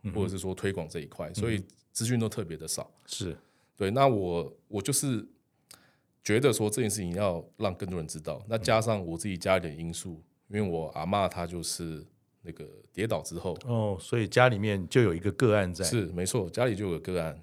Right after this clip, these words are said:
Speaker 1: 嗯哼。
Speaker 2: 她，我阿嬷跌倒换了髋关节，换了两次，对，左右都换了，然后脊椎也是，也出很多问题，打骨泥，基本上就是卧床，
Speaker 1: 嗯哼。
Speaker 2: 那非常的可怜。
Speaker 1: 嗯。
Speaker 2: 那个时候就想说，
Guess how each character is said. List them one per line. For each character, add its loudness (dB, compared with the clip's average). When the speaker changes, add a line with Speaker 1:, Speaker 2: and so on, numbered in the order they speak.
Speaker 1:
嗯 -2
哼。 -
Speaker 2:
她， 2
我 -2
阿 2
嬷 2
跌 -6
倒 -2
换 -2
了 -4
髋 -8
关 -2
节， -10
换 0
了 0
两 -2
次， -2
对， -12
左 -4
右 2
都 2
换 2
了， -10
然 -8
后 -2
脊 -2
椎 4
也 -2
是， -4
也 -2
出 -4
很 0
多 -4
问 -2
题， -10
打 -4
骨 -10
泥， -16
基 -8
本 -2
上 -2
就 -10
是 -6
卧 0
床， -8
Speaker 1:
嗯 -4
哼。 -4
Speaker 2:
那 -6
非 0
常 4
的 -2
可 -10
怜。 -12
Speaker 1:
嗯。 -16
Speaker 2:
那 0
个 2
时 0
候 2
就 2
想 -2
说， 0